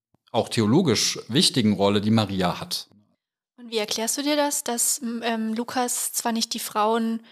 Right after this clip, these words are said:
Speaker 2: äh, höher stellt, aber dass er sie pro-, so prominent in den Geschichten mit dabei hat?
Speaker 1: Weil, ähm, Lukas ja auch einfach einer der Evangelisten ist, der jetzt im Vergleich zum Markus-Evangelium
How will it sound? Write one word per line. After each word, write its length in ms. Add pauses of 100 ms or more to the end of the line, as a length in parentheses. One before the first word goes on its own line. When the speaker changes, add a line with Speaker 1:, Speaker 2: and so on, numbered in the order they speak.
(440)
Speaker 2:
äh, 160
höher 360
stellt, 480
aber 140
dass 160
er 80
sie 120
pro-, 160
so 120
prominent 640
in 120
den 140
Geschichten 520
mit 340
dabei 440 (160)
hat? 300 (800)
Speaker 1:
Weil, 440
ähm, 360
Lukas 460
ja 120
auch 180
einfach 420
einer 400
der 220
Evangelisten 600
ist, 320
der 500
jetzt 540
im 180
Vergleich 320
zum 120
Markus-Evangelium 1120